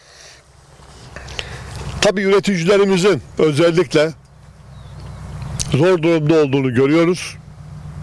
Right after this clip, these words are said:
Bakın gece gündüz çoluğuyla çocuğuyla emek veren çiftçilerimizin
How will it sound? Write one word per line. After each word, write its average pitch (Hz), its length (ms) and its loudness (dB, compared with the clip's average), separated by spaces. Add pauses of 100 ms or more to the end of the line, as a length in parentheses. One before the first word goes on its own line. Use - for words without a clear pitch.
(2750)
Bakın 165 460 6
gece 160 280 6
gündüz 156 500 2
çoluğuyla 175 560 4
çocuğuyla 165 560 2
emek 165 380 2
veren 156 200 2
çiftçilerimizin 165 840 -4